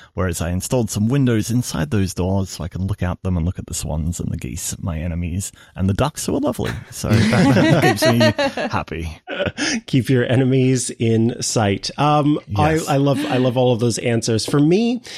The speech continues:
Speaker 2: I've got these two lights that I use, um, for whenever I am on air, and they're these kind of large L E D panels from Elgato. But what I find,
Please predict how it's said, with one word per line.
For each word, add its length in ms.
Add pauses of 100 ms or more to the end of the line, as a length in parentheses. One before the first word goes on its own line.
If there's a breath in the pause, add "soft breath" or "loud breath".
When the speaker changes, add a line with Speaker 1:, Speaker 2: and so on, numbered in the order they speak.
(200 loud breath)
Speaker 2:
I've 120
got 140
these 220
two 260
lights 420
that 120
I 60
use, 760
um, 500
for 360
whenever 360
I 120
am 340
on 280
air, 460 (360 loud breath)
and 380
they're 300 (160)
these 240
kind 160
of 100 (200)
large 520
L 160
E 80
D 160
panels 460
from 160
Elgato. 680 (280 loud breath)
But 380 (120)
what 480
I 240
find, 600